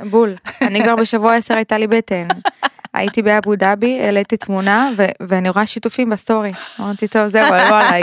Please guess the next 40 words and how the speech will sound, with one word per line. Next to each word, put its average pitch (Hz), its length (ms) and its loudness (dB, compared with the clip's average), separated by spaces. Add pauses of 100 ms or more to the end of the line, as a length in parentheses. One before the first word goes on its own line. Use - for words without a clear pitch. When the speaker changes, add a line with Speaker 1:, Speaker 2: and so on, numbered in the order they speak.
(160)
Speaker 2:
<laughs> - 60 0
גדל. 175 220 2
Speaker 1:
אוי 233 120 4
ואבוי." 226 640 4 (600)
<laughs> 269 600 -6
למרות 220 320 4
שאני 262 260 4
לא 269 100 4
אכפת 262 300 0
לי 294 80 4
מכלום, 214 420 4
אני 208 200 4 (340)
משתפת, 220 680 0 (280)
התינוק 233 320 -2
היה 269 100 2
בן 233 100 2
חודש, 214 320 0
כבר 185 200 0
תמונות 202 400 -2
לפיד, 202 600 0
Speaker 2:
כן, 175 220 4 (100)
טוב 180 100 4
Speaker 1:
כאילו. 175 160 2
Speaker 2:
מאוד, 156 160 2
גם 175 140 2
אני 185 100 0
בגישה 160 260 -6
שלך, - 360 -6
אבל 143 200 -4
בסדר. - 280 -4 (320)
Speaker 1:
מי 294 220 2
שכאילו 392 420 4
מאמין 233 440 2
ועין 220 260 2
הרע 208 320 2
וכל 233 240 0
היום, 269 200 2
זה 262 280 2
כאילו, 370 200 4 (240)
כל 320 80 2